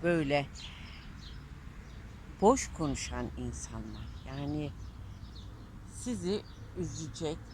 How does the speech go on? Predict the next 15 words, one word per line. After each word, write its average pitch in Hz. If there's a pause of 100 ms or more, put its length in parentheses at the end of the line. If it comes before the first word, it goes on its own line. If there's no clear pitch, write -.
üzdüğünün 175
farkında 156 (140)
olarak 139 (120)
veya 123 (280)
olmayarak 123 (180)
bu, 135 (420)
bunu 156
yapan 135 (680)
kişiler 139
var 147
mı? 127
Bunu 156
süreklilik 156
haline 127
getirmiş 117